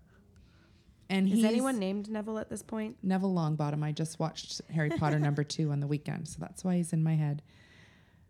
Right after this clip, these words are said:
Speaker 1: Um, so there's this guy at work. He's, you know, been there for twenty, twenty-five years. Solid worker. I wouldn't call him, you know, Mister Happy Pants. He's,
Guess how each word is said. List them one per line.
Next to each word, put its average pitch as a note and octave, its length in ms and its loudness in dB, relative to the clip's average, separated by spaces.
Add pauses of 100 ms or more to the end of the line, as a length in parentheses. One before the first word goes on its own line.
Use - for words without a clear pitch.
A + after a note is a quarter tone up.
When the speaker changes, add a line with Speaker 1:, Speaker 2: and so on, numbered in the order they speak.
(160)
Speaker 1:
Um, F#3 460 6
so A3+ 240 4
there's G3+ 260 6
this F#3+ 200 2
guy G3 540 6
at F3 200 2
work. F3 480 4
He's, F3+ 540 4
you F#3 80 6
know, E3 480 6
been G3 200 8
there E3+ 180 6
for F3+ 140 0
twenty, E3 420 0
twenty-five D#3 540 0
years. D3 540 0 (520)
Solid B3 460 4
worker. F3+ 760 4 (320)
I E4+ 60 2
wouldn't E4+ 240 6
call G3 260 4
him, F3+ 120 4
you F3 80 4
know, C#3+ 140 2
Mister D3+ 260 0
Happy C#3+ 280 -2
Pants. D3 420 0
He's, G3+ 320 2